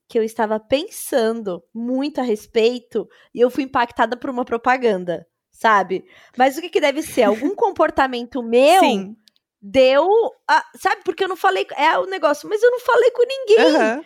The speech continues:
Speaker 1: Sei lá, teve um dia que a, a, eu tava falando com o Valentim, ele falou que queria ir pro Polo Norte, não sei o quê, e eu assim, na culpa de,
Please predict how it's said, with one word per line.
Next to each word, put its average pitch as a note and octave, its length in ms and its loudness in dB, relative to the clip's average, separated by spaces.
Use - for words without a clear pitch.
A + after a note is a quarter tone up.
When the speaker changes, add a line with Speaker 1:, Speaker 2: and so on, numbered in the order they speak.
Speaker 1:
Sei E4 140 -2
lá, C#4 320 0
teve D#4 300 -4
um A4 180 -6
dia D4 360 -2
que D4+ 140 -4
a, B3 340 2
a, G#3+ 460 2
eu G#3 40 0
tava A3+ 240 -2
falando A#3+ 240 -6
com B3+ 100 -12
o A#3 40 -14
Valentim, A3+ 560 -4
ele A3 120 -12
falou A#3+ 200 -6
que A#3+ 120 -20
queria B3 200 -6
ir B3 40 -10
pro C4 140 -10
Polo A#3 320 -2
Norte, G#3+ 640 -2
não G#3 80 -12
sei B3 160 -10
o C4 60 -8
quê, G3+ 360 -4
e B3+ 80 -2
eu B3 100 2
assim, B3+ 480 -8
na A3 180 -4
culpa A#3 480 -10
de, C4+ 320 -8